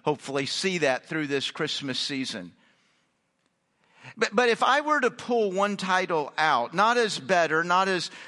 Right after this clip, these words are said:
more important, maybe I, I, I guess the, the idea I would use, if I was to pull out a title that was very personal to me,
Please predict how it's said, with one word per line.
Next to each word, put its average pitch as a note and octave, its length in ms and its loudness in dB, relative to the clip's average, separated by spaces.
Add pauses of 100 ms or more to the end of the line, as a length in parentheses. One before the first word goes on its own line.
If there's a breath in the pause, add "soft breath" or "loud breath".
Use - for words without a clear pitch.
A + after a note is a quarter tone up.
(140)
more F#3+ 260 2
important, E3+ 520 -2
maybe G3 340 2
I, F3 320 4
I, - 80 -2
I E3+ 100 2
guess F3+ 340 -2
the, D3+ 240 0 (1160 soft breath)
the F#3 160 2
idea F3 440 4
I E3+ 160 4
would E3 200 -2
use, D#3+ 300 0
if D#3+ 120 -2
I G3 160 4
was G3 320 -2
to D#3+ 100 -2
pull G#3+ 380 -2
out F#3 180 4
a D3+ 60 0
title E3+ 540 -2
that C3+ 180 -2
was C3+ 160 -6
very D3+ 400 -2
personal A2+ 800 -8 (680)
to - 140 -8
me, A2+ 340 -4